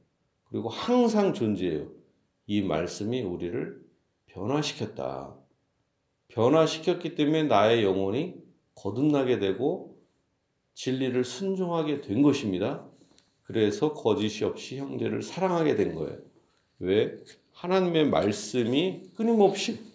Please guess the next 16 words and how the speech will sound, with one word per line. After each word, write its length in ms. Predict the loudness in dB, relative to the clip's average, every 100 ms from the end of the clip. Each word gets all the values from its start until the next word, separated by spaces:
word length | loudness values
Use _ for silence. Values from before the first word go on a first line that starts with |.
| -10
우리에게 640 | -4 2 6 6 4 2 0
죄 240 | 0 2
사함을 420 | 6 6 6 2
주시고 720 | 0 0 2 2 2 -4 -16 -20 _ _ _
힘을 440 | -6 -2 2 0
주시니까 960 | 0 4 6 6 6 2 2 0 -4 -16 _ _ _ _ _ _ _ _ _ _ _ _ _ _ _ _ _
어떻게 520 | 0 4 4 4 4
우리가 440 | 4 4 6 4
형제를 460 | 4 0 2 2 2
사랑하고 1040 | 0 -2 0 -2 -2 0 0 0 -6 -18 _ _ _ _ _ _ _ _ _ _
용서할 400 | -2 0 4 4
수가 280 | 2 2 2
있겠어요? 800 | 2 0 0 0 0 -2 -6 -14 _ _ _ _
내 180 | 0 2
자신이 400 | 0 -2 -2 -4
무엇이라고. 960 | -2 -2 -2 -2 -2 -2 -6 -8 -12